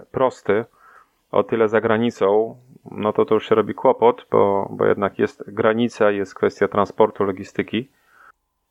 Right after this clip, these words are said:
E, zatem kiedy po pierwsze do-, dostaliśmy informację zwrotną od klientów, że produkt się podoba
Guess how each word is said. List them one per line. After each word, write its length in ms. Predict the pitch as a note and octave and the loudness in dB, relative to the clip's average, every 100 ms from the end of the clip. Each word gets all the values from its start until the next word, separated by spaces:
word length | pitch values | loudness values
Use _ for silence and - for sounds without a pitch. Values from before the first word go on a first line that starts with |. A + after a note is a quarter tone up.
| - | -2
E, 80 | G2 G2 G2 G2 G2 G2 - | 0 2 0 -2 -4 -6 -2
zatem 420 | G#2 A2 A#2 A2 | 0 2 2 0
kiedy 360 | - A#2+ A2+ G#2+ | -2 -2 0 0
po 140 | - | 0
pierwsze 540 | - B2 - A2+ G2 G#2+ - _ _ _ _ _ _ _ | 0 0 2 2 4 0 -10 _ _ _ _ _ _ _
do-, 380 | G#2 - - G2+ | -18 -8 -4 -2
dostaliśmy 480 | G#2+ - A2 - A2 | -2 0 0 0 -2
informację 480 | - A2 G#2+ - | -2 0 0 -2
zwrotną 340 | G#2+ A2+ - A2 | -2 -2 0 -2
od 120 | G2 | -2
klientów, 420 | - A2+ G#2+ A2 | -2 0 0 0
że 80 | G2+ | 0
produkt 280 | A2 G#2+ - | 0 0 -2
się 100 | G2+ | -2
podoba 580 | - A2 G2+ G2 B2 | 2 2 4 4 4